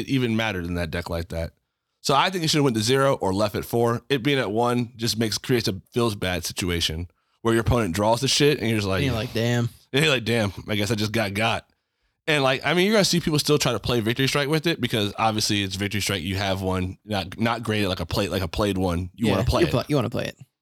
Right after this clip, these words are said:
Speaker 1: But Cell Zeno gets the job done. Like,
Speaker 2: Oh, yeah.
Speaker 1: <laughs> it's
Speaker 2: Oh,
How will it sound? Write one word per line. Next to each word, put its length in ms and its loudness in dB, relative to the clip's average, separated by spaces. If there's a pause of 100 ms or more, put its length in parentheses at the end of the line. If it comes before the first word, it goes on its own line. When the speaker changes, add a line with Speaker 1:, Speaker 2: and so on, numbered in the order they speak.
(380)
Speaker 1:
But 120 -2
Cell 240 2
Zeno 220 0
gets 160 -2
the 100 -6
job 280 -2
done. 360 -8
Like, 160 -4
Speaker 2:
Oh, 100 0
yeah. 100 -6
Speaker 1:
<laughs> 20 0
it's 420 4
Speaker 2:
Oh, 60 4